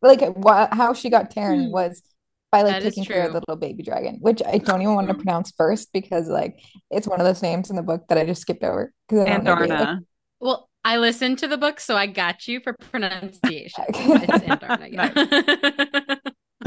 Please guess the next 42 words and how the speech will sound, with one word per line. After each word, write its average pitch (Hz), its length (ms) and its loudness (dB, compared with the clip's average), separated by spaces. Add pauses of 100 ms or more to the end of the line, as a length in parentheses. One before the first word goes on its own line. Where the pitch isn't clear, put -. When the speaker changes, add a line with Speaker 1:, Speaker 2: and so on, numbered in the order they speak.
(340)
Speaker 3:
Nice. 349 120 -10 (400)
Speaker 2:
<laughs> - 100 -20 (580)
Yeah, 160 300 -4 (120)
I 254 80 2
don't 330 140 0
know. 262 280 0
I 233 120 -4
mean, 247 280 -8 (120)
upon 247 580 -4 (300)
first 247 360 -6
reflection, 226 540 -6
when 190 140 0
I, 180 100 -2
like, 180 220 -2
read 170 320 -4
that 180 120 0
her 196 100 -2
birthday 170 280 -4
was 180 160 -4
in 180 80 -6
July, 156 380 -4
I 175 160 -6
was 165 240 -12
like, 156 320 -4
"Let 175 120 0
me 196 60 0
think 240 200 -6
about 185 280 0
it," 180 40 -2
and 185 140 -4
I 185 40 -4
went 180 180 -6
with 185 140 -12
Leo, 156 500 -8 (400)
like, 160 220 -12 (120)
just 170 220 -12
on 170 60 -10
my 160 160 -8
own 156 80 -10
opinions. 165 380 -10
But 180 180 -2
I, 170 380 -4